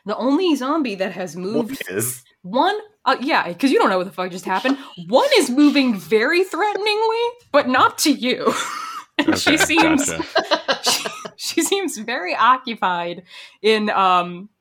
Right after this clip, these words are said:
Speaker 1: in fact, sort of, uh, overtaking her maker, which maybe is a side effect of this. You don't know.
Speaker 3: Sweet. Okay. Great, great, great, great, great. I am just gonna delay my turn, I think, 'cause there's not much else I wanna do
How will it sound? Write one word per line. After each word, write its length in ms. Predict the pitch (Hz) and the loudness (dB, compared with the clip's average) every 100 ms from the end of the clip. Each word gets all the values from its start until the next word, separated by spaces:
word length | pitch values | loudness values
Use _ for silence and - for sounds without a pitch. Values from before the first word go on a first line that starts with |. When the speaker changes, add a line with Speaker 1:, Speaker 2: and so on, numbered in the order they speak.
| - | -8
Speaker 1:
in 200 | 208 196 | -6 -4
fact, 380 | - 202 208 - | 0 0 0 -4
sort 260 | - 196 | -6 -4
of, 220 | 185 170 - | -4 -8 -10
uh, 200 | - 180 - | -4 -4 0
overtaking 680 | 226 320 370 311 302 269 240 | -2 -2 -6 -4 -2 -2 -2
her 180 | 196 | -4
maker, 500 | 180 180 202 - 139 | -4 -6 -8 -10 -12
which 320 | 147 165 - - | -10 -12 -14 -10
maybe 200 | 180 285 | -6 -4
is 120 | 330 | -4
a 60 | 311 | -4
side 260 | 294 262 370 | -2 -4 -4
effect 300 | 392 403 392 | -12 -16 -14
of 120 | - | -8
this. 240 | 415 - - | -8 -6 -6
You 120 | 240 | -6
don't 160 | 202 | -6
know. 140 | 165 151 - _ _ _ _ _ _ | -8 -14 -18 _ _ _ _ _ _
Speaker 3:
Sweet. 640 | - - - 95 120 69 | -20 -20 -14 -14 -12 -14
Okay. 320 | 82 113 95 104 | -14 -12 -12 -10
Great, 220 | 101 110 | -10 -10
great, 160 | 117 113 | -10 -10
great, 140 | 113 | -10
great, 180 | 120 117 | -10 -8
great. 200 | 127 92 | -8 -8
I 160 | 92 139 | -10 -12
am 280 | 147 92 85 | -12 -12 -10
just 280 | 95 90 - | -10 -10 -10
gonna 220 | 95 87 | -8 -8
delay 340 | 85 87 87 | -6 -6 -6
my 160 | 90 90 | -6 -8
turn, 300 | - 107 92 | -8 -10 -10
I 80 | 80 | -12
think, 300 | 90 82 - | -14 -16 -16
'cause 120 | 80 | -14
there's 180 | 82 80 | -12 -8
not 200 | 90 87 | -8 -8
much 180 | 85 | -8
else 400 | 90 87 82 87 | -6 -6 -8 -8
I 80 | 90 | -10
wanna 240 | 82 82 78 | -8 -10 -10
do 460 | 78 80 80 78 | -10 -8 -8 -10